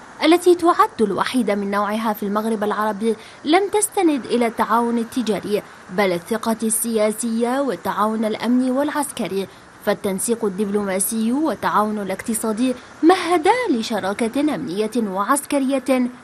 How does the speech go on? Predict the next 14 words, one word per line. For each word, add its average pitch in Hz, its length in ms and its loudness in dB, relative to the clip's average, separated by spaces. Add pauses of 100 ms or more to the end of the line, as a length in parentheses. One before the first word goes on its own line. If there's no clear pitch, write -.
(180)
بين 202 220 2
البلدين. 202 640 -2 (400)
فالصين 220 480 2
استطاعت 220 600 2
أن 214 140 -2
توسع 220 560 2
استثماراتها 208 960 -2
في 339 100 -4
السوق - 280 -4
الجزائرية 214 720 -2 (260)
لتخرج 349 600 4
من 330 280 6
الطابع 202 480 2
التقليدي 226 640 -2